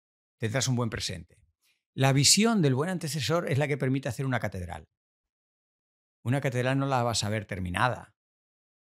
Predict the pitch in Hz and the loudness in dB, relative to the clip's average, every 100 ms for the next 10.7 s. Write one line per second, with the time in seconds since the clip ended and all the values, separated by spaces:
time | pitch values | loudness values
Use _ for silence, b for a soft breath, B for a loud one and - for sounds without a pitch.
0 | _ - 117 123 120 156 170 170 170 165 | _ -2 0 2 2 2 2 2 0 -4
1 | 160 151 175 220 - 147 156 139 123 113 | -2 2 2 2 -4 -4 0 2 2 0
2 | 95 101 117 90 - - _ _ _ _ | -2 -4 -4 -6 -12 -20 _ _ _ _
3 | _ _ _ 170 175 - 170 160 135 143 | _ _ _ 6 8 10 8 8 6 4
4 | - 175 180 - - 117 - - 135 117 | 4 2 2 -4 -4 -4 2 6 6 6
5 | 107 98 101 160 156 b b b b _ | 2 -2 -2 0 -2 b b b b _
6 | 135 202 196 208 - 180 214 202 170 147 | 2 4 4 4 4 4 4 4 4 4
7 | 160 156 113 - - _ _ _ _ _ | 4 2 0 -4 -14 _ _ _ _ _
8 | _ - 147 196 160 139 113 113 156 151 | _ -4 -2 0 0 0 0 0 0 -2
9 | 131 135 147 170 - 131 135 127 113 123 | -2 -2 -2 -4 0 0 2 0 -2 -2
10 | 117 92 120 226 107 90 | -2 -2 -2 -4 -4 -8